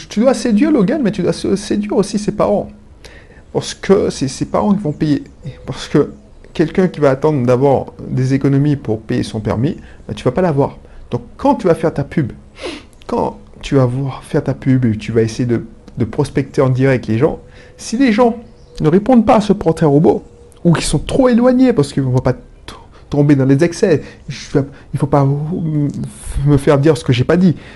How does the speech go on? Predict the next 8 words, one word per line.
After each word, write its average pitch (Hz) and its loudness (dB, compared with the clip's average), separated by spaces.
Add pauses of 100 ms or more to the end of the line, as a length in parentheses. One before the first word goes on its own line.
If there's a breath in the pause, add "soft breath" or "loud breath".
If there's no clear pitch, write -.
(100)
Si - -4
le 151 4
mec 175 4
qui - -8
s'appelle 143 2
pas, 151 4 (520 loud breath)
euh, 139 6
Sloan, 156 6